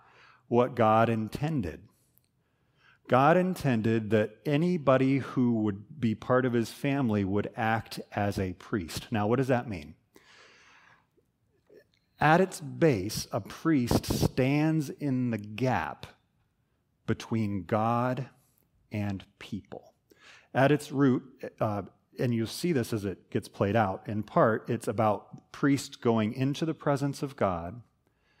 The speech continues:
and then helping others come into the presence of God as well. It's almost as if priests stand in the threshold or stand in the doorway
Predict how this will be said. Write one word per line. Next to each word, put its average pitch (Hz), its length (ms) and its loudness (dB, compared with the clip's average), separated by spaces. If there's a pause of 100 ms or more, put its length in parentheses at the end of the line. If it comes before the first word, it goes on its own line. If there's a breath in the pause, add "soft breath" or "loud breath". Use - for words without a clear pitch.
(320 soft breath)
and 113 180 2
then 120 120 4
helping 110 460 0 (100)
others 98 600 -2 (480 soft breath)
come 117 280 0 (100)
into 131 360 -4
the 107 80 -2
presence 95 460 -6 (400)
of 98 160 -4
God 85 240 -8
as 92 140 -10
well. 110 180 2
It's 110 140 -6
almost 180 420 0
as 120 140 0
if - 260 -4
priests - 640 0
stand 139 460 2
in 127 160 0
the 104 100 -2
threshold 107 840 -2
or 104 140 -4
stand 117 400 0
in 101 100 0
the 95 80 -2
doorway 95 760 -2